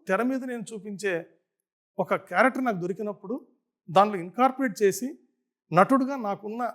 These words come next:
ఆ కోరికని, నాలో ఉన్న ఆ అభిలాషని తీర్చుకునే అవకాశం నాకు వచ్చింది. So ఇంత తపనతో ఉన్న నన్ను ఈ తపన గుర్తించే వ్యక్తి కావాలి,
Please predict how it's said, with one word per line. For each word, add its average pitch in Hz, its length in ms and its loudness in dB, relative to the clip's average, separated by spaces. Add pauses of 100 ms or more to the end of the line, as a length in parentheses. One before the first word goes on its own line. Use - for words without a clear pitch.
(100)
ఆ 165 100 -6
కోరికని, 226 640 0 (340)
నాలో 185 340 -2
ఉన్న 190 440 -4 (140)
ఆ 170 160 -6
అభిలాషని 226 560 -2 (500)
తీర్చుకునే 240 340 -2
అవకాశం 220 420 -2
నాకు 165 160 -10
వచ్చింది. 127 280 -16 (280)
So 320 80 0
ఇంత 302 340 2
తపనతో 311 540 -4
ఉన్న 285 200 -4
నన్ను 220 680 -4 (1080)
ఈ 226 120 2
తపన 254 540 2
గుర్తించే 247 380 -6
వ్యక్తి 208 300 -2
కావాలి, 170 320 -8